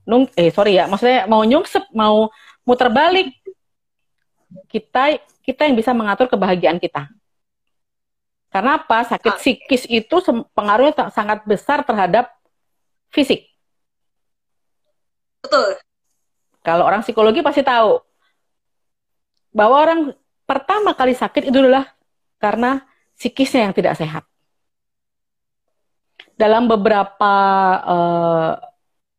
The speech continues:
Speaker 1: pernah ba-, pernah dengarkan satu kajian ya dalam agama, dalam agama Islam bahwa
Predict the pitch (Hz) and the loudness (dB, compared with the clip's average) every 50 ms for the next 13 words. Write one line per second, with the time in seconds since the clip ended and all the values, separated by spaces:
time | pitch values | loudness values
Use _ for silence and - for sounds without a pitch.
0 | _ _ - - 208 208 226 220 - 202 190 175 170 165 - - _ _ 190 202 | _ _ -6 -4 -2 -2 -4 -6 -2 0 2 2 2 0 -2 -8 _ _ -6 -4
1 | 208 202 214 208 - 208 190 185 185 175 - 185 196 202 196 - 196 180 - 180 | -4 -4 -6 -6 -4 -4 -2 -2 -2 -2 -2 -4 -4 -4 -6 -6 -6 -6 -4 -2
2 | - 180 180 - 185 185 190 214 208 208 226 233 - 185 165 170 165 170 170 165 | -2 -4 -4 -2 -2 -2 -2 0 -2 -2 -4 -2 0 0 0 0 0 -2 -4 -2
3 | 175 165 165 170 165 165 165 160 160 160 165 165 165 165 - - _ _ _ _ | -2 -2 -2 -2 -2 -2 -2 -2 -2 0 0 -2 -2 -4 -8 -14 _ _ _ _
4 | _ _ _ 494 - 165 175 170 170 165 - 214 233 240 208 175 160 170 175 | _ _ _ -10 -8 -6 -4 -2 -2 -2 0 0 -2 0 0 0 2 0 0